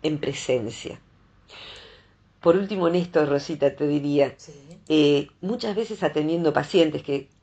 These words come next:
Speaker 1: suelo decir, "Ya no lo hago, hago docencia, escribo libros y todo lo demás, pero no hago, no atiendo más pacientes", lo hice treinta años. Y muchas veces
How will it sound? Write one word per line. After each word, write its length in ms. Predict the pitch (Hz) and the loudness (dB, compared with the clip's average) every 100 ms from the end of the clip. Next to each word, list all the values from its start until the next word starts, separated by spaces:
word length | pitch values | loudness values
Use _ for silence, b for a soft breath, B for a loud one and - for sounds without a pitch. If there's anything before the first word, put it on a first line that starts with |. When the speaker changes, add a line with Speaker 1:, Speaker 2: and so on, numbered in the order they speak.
| _ - | _ -20
Speaker 1:
suelo 300 | - 151 147 | -4 0 2
decir, 340 | 139 135 160 147 | 0 0 -4 -2
"Ya 200 | 147 151 | -2 0
no 160 | 147 | 2
lo 140 | 143 156 | 4 6
hago, 300 | 160 147 143 | 6 4 2
hago 180 | 139 131 | 0 -2
docencia, 580 | 135 - 143 139 139 | -2 2 2 0 -4
escribo 400 | 127 156 175 156 | -6 -4 2 4
libros 420 | 151 175 180 160 156 | 4 4 4 4 4
y 60 | |
todo 240 | 143 156 151 | 2 2 4
lo 100 | 143 | 2
demás, 320 | 147 147 170 | 2 0 -2
pero 200 | 170 147 | -2 -2
no 200 | 143 143 | 0 0
hago, 160 | 147 147 | 0 -2
no 120 | 151 | -4
atiendo 340 | 147 151 147 151 | -4 -2 -2 0
más 220 | 165 147 | 0 -2
pacientes", 580 | 139 139 139 139 147 147 | -6 -6 -4 -4 -4 0
lo 80 | 156 | 0
hice 200 | 156 165 | 0 -6
treinta 540 | - 190 175 147 143 | -2 0 0 -2 -4
años. 460 | 135 139 135 - _ B B B B B _ | -4 -6 -10 -12 _ B B B B B _
Y 120 | 196 190 | -4 -2
muchas 360 | 240 247 247 | -4 -4 0
veces 600 | 185 165 - 147 147 - | 2 0 -2 -6 -6 -14